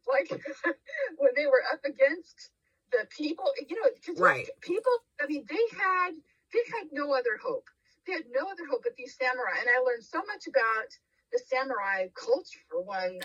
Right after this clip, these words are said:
Speaker 1: I
Speaker 2: Yes.
Speaker 1: did a little bit of research on this movie, because the samurai,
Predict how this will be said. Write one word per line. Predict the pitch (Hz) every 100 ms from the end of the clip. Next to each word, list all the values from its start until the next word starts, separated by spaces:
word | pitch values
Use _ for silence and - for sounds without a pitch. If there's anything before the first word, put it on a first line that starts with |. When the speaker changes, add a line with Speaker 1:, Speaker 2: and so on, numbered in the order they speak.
| 208
Speaker 1:
I | 190 185
Speaker 2:
Yes. | 180 185
Speaker 1:
did | 190 240
a |
little | 226 214
bit | 226
of | 180
research | 202 _ 233 233 226
on | 202
this | 190
movie, | 240 330 349
because | 277 269 208 214 _ _ _ _ _ -
the | 277
samurai, | - 349 427